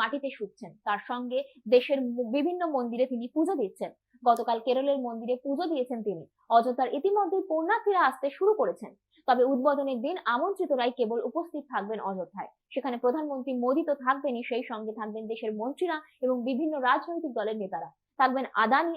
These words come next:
আম্বানি, টাটা গোষ্ঠীর শিল্পপতিরা, থাকবেন ক্রিকেটার থেকে বলিউড অভিনেতারা। ইতিমধ্যেই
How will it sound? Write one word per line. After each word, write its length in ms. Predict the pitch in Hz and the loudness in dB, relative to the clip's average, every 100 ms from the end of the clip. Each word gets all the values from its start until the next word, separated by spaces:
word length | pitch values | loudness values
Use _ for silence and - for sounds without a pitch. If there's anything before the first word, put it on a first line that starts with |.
| - | -2
আম্বানি, 400 | 233 233 254 262 | 0 2 2 2
টাটা 260 | 262 247 339 | 0 2 4
গোষ্ঠীর 380 | 247 214 247 247 | 2 0 -8 -6
শিল্পপতিরা, 560 | 320 359 311 202 180 - _ _ | -6 -4 -4 -4 -6 -8 _ _
থাকবেন 260 | 240 226 233 | -2 -2 -2
ক্রিকেটার 420 | 277 269 370 330 294 | -2 -2 -2 -2 -2
থেকে 160 | 262 247 220 | -2 0 0
বলিউড 280 | 214 226 - | 0 0 0
অভিনেতারা। 500 | 233 262 190 180 160 - _ - 320 | 0 0 -2 -4 -6 -10 _ -2 6
ইতিমধ্যেই 480 | 381 392 349 294 | 8 8 6 2